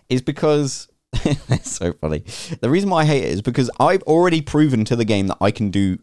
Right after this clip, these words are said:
X. And then if I die at Y, I then have to prove to the game again that I can do X again.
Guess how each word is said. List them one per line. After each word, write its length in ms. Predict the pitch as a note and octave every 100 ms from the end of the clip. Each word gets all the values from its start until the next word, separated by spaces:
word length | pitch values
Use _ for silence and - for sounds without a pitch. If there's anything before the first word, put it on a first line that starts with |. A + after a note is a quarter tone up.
| _ _ -
X. 420 | - - - - _ _ _ _ _ _ _
And 160 | B2 C#3
then 140 | D3+
if 140 | D#3+ D#3+
I 140 | D#3
die 340 | C#3+ E3+ F#3 F3
at 200 | C3+ C3
Y, 640 | C3 E3 C#3+ F2 C3+ D3 - _ _ _ _ -
I 80 | C3
then 200 | C#3+ F3
have 200 | E3 D3+
to 80 | D3+
prove 400 | - F3 E3 D3
to 80 | D3
the 80 | B2+
game 280 | C3+ C3 -
again 500 | A#2 C3+ D3+ F2+ F2+
that 120 | G2 -
I 80 |
can 200 | A2+ B2+ A2+
do 160 | A#2
X 300 | - G#2+ - -
again. 440 | G#2 G#2+ D2+ D2